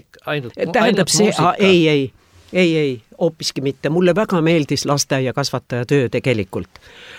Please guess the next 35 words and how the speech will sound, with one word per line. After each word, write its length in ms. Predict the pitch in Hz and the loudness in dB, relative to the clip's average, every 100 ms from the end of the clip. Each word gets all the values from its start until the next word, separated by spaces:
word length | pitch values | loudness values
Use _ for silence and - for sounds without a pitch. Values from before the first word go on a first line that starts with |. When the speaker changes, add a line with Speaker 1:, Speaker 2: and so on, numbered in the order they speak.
| - - | -16 -6
Speaker 2:
Aga 340 | 151 135 143 139 | -4 -2 -2 -2
kuna 400 | 175 160 151 147 | 0 2 2 -2
seal 360 | - 160 147 139 | -2 -2 0 0
peale 300 | 165 151 147 | 0 0 2
kooli 220 | 151 151 147 | 2 2 0
lõpetamist 640 | 160 147 - 131 - - | -2 -4 -6 -6 -6 -4
oli 140 | 139 | -2
ju 80 | 131 | -2
kohustuslik 560 | 156 147 143 - 123 135 | -2 -2 -4 -8 -8 -8
kaks 280 | - 135 - | -8 -8 -2
aastat 380 | 165 147 - 110 | -2 -2 -6 -8
tookord, 480 | 101 110 120 117 - | -6 -6 -6 -10 -14
et 200 | - - | -20 -16
kui 80 | - | -10
sa 140 | 127 123 | -8 -6
oled 160 | 120 | -8
stipendiumi 520 | - 135 143 147 143 143 | -10 -8 -2 0 -2 -2
saanud 280 | 143 135 | -2 -4
ja 80 | 131 | -6
stipendiumist 640 | - 147 143 139 135 135 139 | -6 -2 0 0 -2 -4 -2
ma 140 | 156 | 0
elasin, 400 | 156 110 - 107 | 0 0 -2 -6
ega 120 | 110 | -6
mul 280 | 113 117 117 | -8 -8 -4
emal 240 | 127 123 113 | -2 -2 -2
ju 220 | 123 120 | -4 -4
raha 220 | 131 117 | -4 -4
polnud. 320 | 147 131 85 - - - - - - - - _ - - | -4 -4 -6 -18 -20 -20 -20 -20 -20 -20 -20 _ -14 -8
Ja 220 | 165 139 123 | -2 0 0
õnn 320 | - 160 147 | 2 4 6
oli, 220 | 156 170 143 | 4 2 0
noh, 220 | 139 139 | 0 -2
et 240 | 127 - 160 | -4 -4 -6
saia 380 | 135 156 160 147 | -2 0 2 2
ja 180 | 135 | 0